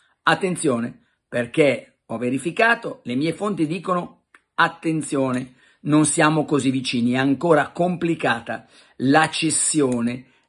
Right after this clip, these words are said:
di, del buon, del buon Castillejo in Spagna". A maggior ragione, in questo senso, difficile che s-, se ci fosse anche Castillejo,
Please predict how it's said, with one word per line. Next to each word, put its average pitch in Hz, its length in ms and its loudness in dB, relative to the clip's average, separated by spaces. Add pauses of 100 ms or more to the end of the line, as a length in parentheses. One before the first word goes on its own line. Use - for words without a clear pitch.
di, 135 400 4
del 127 240 0
buon, 131 800 4
del 131 160 -2
buon 135 260 2
Castillejo 123 720 -6 (100)
in 110 340 -10
Spagna". 98 540 -16
A 127 120 0
maggior 139 400 4
ragione, 170 560 0 (320)
in 120 180 -2
questo 139 400 0
senso, 113 640 -8 (280)
difficile 139 960 0 (120)
che 123 260 -4
s-, - 220 -12
se - 160 -8
ci 123 140 -12
fosse 139 260 -2
anche 127 160 -2
Castillejo, 120 720 -4